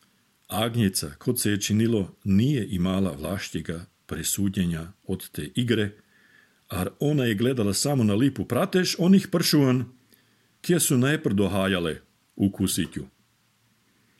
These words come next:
Dojduć domom, nastavila je Agnjeca svoje spitkovanje od domaćih novin i Marica joj je morala još naširoko povidati kako ju je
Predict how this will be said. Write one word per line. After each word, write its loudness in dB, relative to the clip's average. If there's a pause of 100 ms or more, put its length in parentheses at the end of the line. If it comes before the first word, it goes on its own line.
(600)
Dojduć 2
domom, 2 (120)
nastavila 0
je 0
Agnjeca -2
svoje 0
spitkovanje 0
od -2
domaćih 2
novin 4 (600)
i -2
Marica 2
joj 2
je 0
morala 0
još 2
naširoko 0
povidati 2 (760)
kako 0
ju 6
je 0